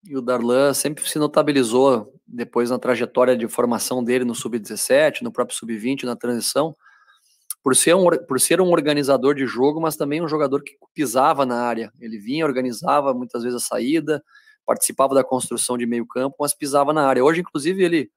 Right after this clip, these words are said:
ele conseguiu anotar um gol, mas foi anulado, né, por, por impedimento. Então, é um conceito que ele já tem,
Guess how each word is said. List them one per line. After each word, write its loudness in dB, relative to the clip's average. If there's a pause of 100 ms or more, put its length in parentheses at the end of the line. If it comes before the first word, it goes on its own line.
(640)
ele -4
conseguiu 0
anotar 2
um 2
gol, 6
mas 2
foi 0
anulado, 2
né, -2
por, -8
por -8
impedimento. -4 (720)
Então, 0
é -2
um -2
conceito 0
que -2
ele 2
já 2
tem, 0